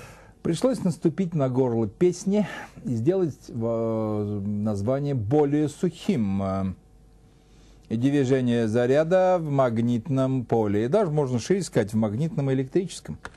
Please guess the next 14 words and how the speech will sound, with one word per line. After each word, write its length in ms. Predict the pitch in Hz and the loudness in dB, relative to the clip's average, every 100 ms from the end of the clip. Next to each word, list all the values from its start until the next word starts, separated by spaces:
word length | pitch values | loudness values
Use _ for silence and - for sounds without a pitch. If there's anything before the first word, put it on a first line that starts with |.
| - - - | -20 -20 -10
полях, 520 | - 95 80 - - - - | -4 -2 -2 -6 -14 -16 -10
да? 220 | 139 180 - - - - - - - | -8 -8 -10 -20 -20 -20 -20 -20 -2
Ну, 160 | 277 247 | 0 4
вот 200 | 269 247 | 4 4
оно, 340 | 226 139 95 - | 4 2 0 -6
заряд. 500 | 117 131 175 196 196 - - - | 0 2 4 4 2 -4 -20 -4
Ха-ха, 360 | - 165 139 104 | 0 2 2 0
куда 280 | 151 139 123 | 0 2 2
ж 40 | |
деваться? 420 | 104 113 104 - | 2 0 0 -2
Движется, 600 | 127 202 269 220 - - - - - - - - - - - | -2 0 0 0 0 -4 -4 -20 -20 -20 -20 -20 -20 -12 -4
движется, 520 | 123 208 170 - 107 | 0 2 0 -2 -2
колышется, 540 | 139 160 202 - - | 2 2 2 0 0
растёт. 460 | 113 113 - 190 | 0 0 0 0